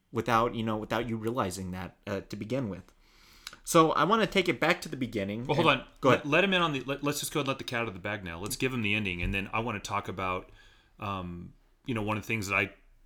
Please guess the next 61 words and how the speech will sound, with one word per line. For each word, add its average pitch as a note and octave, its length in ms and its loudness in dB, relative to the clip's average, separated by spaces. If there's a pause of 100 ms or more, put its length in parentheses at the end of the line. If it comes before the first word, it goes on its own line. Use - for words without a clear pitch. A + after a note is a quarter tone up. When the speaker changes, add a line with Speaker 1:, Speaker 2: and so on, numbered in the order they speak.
(420)
Speaker 2:
purposely - 460 0
go A#2+ 200 4
out B2+ 100 6
of A#2+ 80 -4
my A2 120 2
way A2+ 180 4
to A2 80 2
pay G#2+ 160 -2
attention A2 380 -4
to, F#2+ 180 -2
which F#2+ 180 -2
is G2 100 -6
audience G2 440 -4
reaction. F2 420 -6
Speaker 1:
Mm-hmm. B2 220 -4
Speaker 2:
So G2+ 260 -4 (220)
go B2 120 0
ahead. A#2 120 0
You're A2 60 -4
doing A#2+ 120 -2
such - 220 -10
a - 20 -18
good G#2+ 160 -6
job G2+ 220 -4
telling G2+ 160 -8
the F2+ 80 -8
story. F#2 240 -6
Finish G2+ 300 -4
it F#2 60 -8
up. F2 120 -12 (100)
Speaker 1:
Okay. A#2 240 0 (720)
So - 140 -8
the - 60 -6
film G3+ 380 4 (120)
wraps C3 380 4
up A2 280 2
with, G#2+ 440 -2 (220)
uh, G2 300 0 (340)
Kevin C#3+ 240 2
Wendell C#3+ 260 2
Crumb G#2 440 2
kind F3 220 0
of E3 140 2
in D3 140 2
some D#3 360 2
little, C#3+ 360 2
like, A2+ 200 2
abandoned A#2 440 2
apartment, G2+ 600 0
staring D#3+ 560 2
into, C3+ 600 2
in A2 240 0
a G#2+ 60 0
mirror A#2 280 4
and G#2 180 0
kind D3 140 0
of C#3+ 80 -4
having D3 220 2
a G#2+ 40 2
banter B2 320 0
between G#2 560 -2